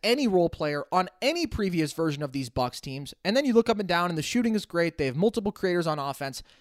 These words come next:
They're great defensively. And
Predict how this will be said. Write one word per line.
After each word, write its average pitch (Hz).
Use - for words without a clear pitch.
They're 156
great 226
defensively. 151
And 302